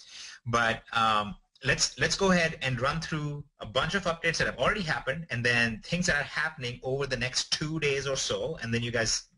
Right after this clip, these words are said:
just, we want to make sure that everybody's on the same plate, that you all understand what's going on, okay? So first of all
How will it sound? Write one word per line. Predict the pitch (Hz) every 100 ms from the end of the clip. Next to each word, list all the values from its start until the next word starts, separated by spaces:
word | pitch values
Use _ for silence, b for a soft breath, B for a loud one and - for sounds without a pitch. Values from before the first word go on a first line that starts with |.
| -
just, | 113 - -
we | 110 117
want | 131
to | -
make | 127 127
sure | 120
that | 110
everybody's | 127 135 131 131 123
on | 104
the | 95
same | 139 147
plate, | 143 135 131 B B B -
that | 101
you | 113
all | 123 -
understand | 120 120 - 117 104 98 98 - _ _ _ -
what's | 101
going | - 104
on, | 101 - - -
okay? | - 127 127 B B B
So | - - 135 123
first | - 165 220 -
of | -
all | 139 123 120